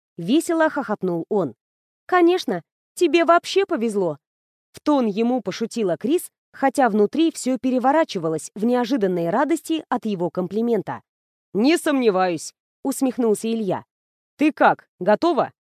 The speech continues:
«Ага, готова», выдавила улыбку Кристина, думая, что ни черта не готова. «Главное, расслабься и веди себя естественно.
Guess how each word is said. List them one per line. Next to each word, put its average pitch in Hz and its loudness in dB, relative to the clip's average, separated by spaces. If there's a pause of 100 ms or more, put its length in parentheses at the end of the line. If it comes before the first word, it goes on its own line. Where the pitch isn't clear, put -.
(280)
«Ага, 285 2
готова», 254 2 (380)
выдавила 202 2
улыбку 214 -2
Кристина, 175 -4 (280)
думая, 311 2
что 302 -4
ни 277 4
черта 190 -2
не 170 -2
готова. 190 -2 (500)
«Главное, 226 4
расслабься 196 0 (320)
и 233 -4
веди 262 2
себя 247 0
естественно. 175 -2